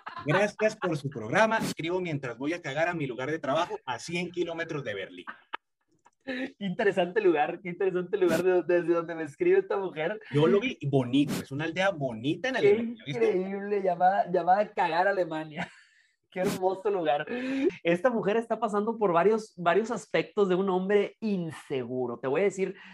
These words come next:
Speaker 2: te voy a decir una cosa. Eh, uno de los primeros aspectos que tiene que cuidar es la constancia del hombre. Un hombre que de repente está y luego desaparece es un hombre en el que no puedes confiar al cien por ciento, mamacita. Hay hombres que yo les digo, tienes que recomendarle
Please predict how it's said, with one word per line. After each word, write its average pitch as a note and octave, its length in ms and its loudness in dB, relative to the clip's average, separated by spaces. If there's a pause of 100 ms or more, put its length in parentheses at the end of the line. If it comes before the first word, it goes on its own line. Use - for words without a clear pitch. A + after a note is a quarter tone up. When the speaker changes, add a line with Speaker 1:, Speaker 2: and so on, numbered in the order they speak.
(120)
Speaker 2:
te E3 80 0
voy E3 80 2
a F#3+ 40 2
decir G3 120 -2
una G#3 140 0
cosa. D#3+ 320 2 (340)
Eh, F3+ 320 6
uno A#3 180 2
de B3 120 4
los G#3+ 160 0
primeros G3+ 320 0
aspectos F3+ 360 0
que E3 100 -12
tiene F3+ 200 2
que F3+ 60 -4
cuidar E3+ 460 4
es D#3 100 0
la F3+ 160 -2
constancia C#3 840 -6
del F#2 140 -8
hombre. - 340 -12 (380)
Un C4 240 2
hombre A3 560 0
que E3+ 100 6
de D#3+ 80 2
repente F#3 460 0
está B2+ 340 -12 (300)
y F3 100 0
luego F#3+ 260 2
desaparece D#3 840 -6 (280)
es D#3 240 -2
un G3+ 120 0
hombre F#3 260 2
en G3+ 80 0
el F3+ 160 0
que D3+ 120 -6
no D3+ 360 -4
puedes F3+ 340 2
confiar D3+ 360 -2
al E3+ 100 0
cien D#3 240 -6
por E3+ 160 -2
ciento, D#3+ 300 -4
mamacita. D#3 420 -2
Hay F#3 80 6
hombres G3+ 320 0
que F#3 80 0
yo F3+ 100 6
les F#3+ 120 2
digo, F3+ 260 4 (380)
tienes F3+ 220 2
que G#3+ 80 2
recomendarle G3 840 2